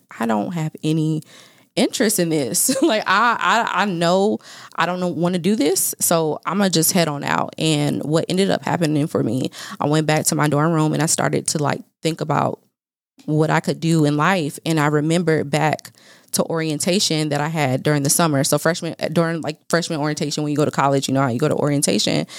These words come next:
And I remember during that, um, orientation, there was a advisor who, um, you know, was just giving one of those typical motivational, um, talks to the incoming freshmen. And during that, she says, like,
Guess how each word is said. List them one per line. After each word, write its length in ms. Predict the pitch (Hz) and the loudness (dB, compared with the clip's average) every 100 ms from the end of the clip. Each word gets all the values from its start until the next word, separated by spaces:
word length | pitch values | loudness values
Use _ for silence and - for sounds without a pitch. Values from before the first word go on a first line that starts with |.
| - - - | -16 -14 -4
And 300 | 165 156 151 | -2 0 0
I 120 | 160 | 0
remember 640 | 160 160 170 170 156 147 | 0 0 0 0 0 0
during 880 | 147 - 156 160 156 151 147 147 143 - | -2 0 2 4 4 2 2 2 0 0
that, 400 | 151 143 - - | 2 2 0 -4
um, 340 | 151 147 139 - | -2 -2 -2 -2
orientation, 680 | 165 156 - 160 190 - 156 | 0 0 0 0 0 -2 -2
there 140 | 160 | 0
was 160 | 156 151 | 0 2
a 240 | 147 139 - | 0 -2 -2
advisor 680 | 151 147 175 247 165 143 - - - - | -2 0 0 0 -2 -6 -8 -16 -20 -6
who, 520 | - 202 185 165 156 - _ | 2 4 4 4 0 -4 _
um, 340 | 156 147 143 160 | 0 2 2 2
you 60 | 180 | 2
know, 80 | |
was 140 | 151 156 | 0 -2
just 180 | 156 - | -2 0
giving 440 | 156 160 151 - - | 0 0 -6 -8 -6
one 180 | 151 160 | 0 2
of 80 | 151 | 2
those 180 | 151 | 0
typical 420 | - 160 156 156 156 | 0 -2 -2 -2 2
motivational, 800 | 151 156 147 151 156 143 143 - - | 4 4 4 2 2 2 0 -2 -4
um, 400 | 69 - - - _ _ | -4 -4 -8 -14 _ _
talks 320 | - 143 - - | -2 -2 -2 0
to 160 | 156 | 0
the 160 | 143 131 | 2 2
incoming 380 | 156 170 151 151 | 0 0 0 0
freshmen. 440 | 131 - 123 151 - - - | 0 -2 -2 -4 -6 -16 -6
And 280 | - 160 147 | 0 2 2
during 260 | 143 170 175 | 0 0 -2
that, 140 | 147 | -2
she 140 | - 165 | -2 0
says, 300 | 160 147 139 | 0 0 -2
like, 220 | 113 | -6